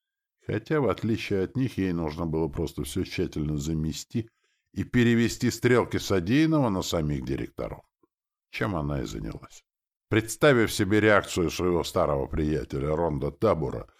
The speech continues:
женщина не стала сдерживать своих эмоций и засмеялась. Пока он сидит в своём укрытии, генеральный директор практически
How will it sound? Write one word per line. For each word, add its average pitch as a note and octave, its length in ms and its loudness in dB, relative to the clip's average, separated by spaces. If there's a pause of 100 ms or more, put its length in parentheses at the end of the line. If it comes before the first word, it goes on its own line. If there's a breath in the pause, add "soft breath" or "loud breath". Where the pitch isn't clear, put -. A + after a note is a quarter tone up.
(200 soft breath)
женщина C3+ 540 4
не A#2 180 2
стала D2+ 380 0
сдерживать C2+ 500 -4
своих D#2+ 360 -2
эмоций F#2 420 -2
и A#1+ 40 -6
засмеялась. - 840 -6 (500)
Пока D2 340 -4
он C#2+ 80 -4
сидит C#2+ 340 -4
в - 60 -14
своём D2 320 -2
укрытии, D2+ 500 -4
генеральный D#2+ 560 0
директор F2+ 460 -2
практически - 840 -2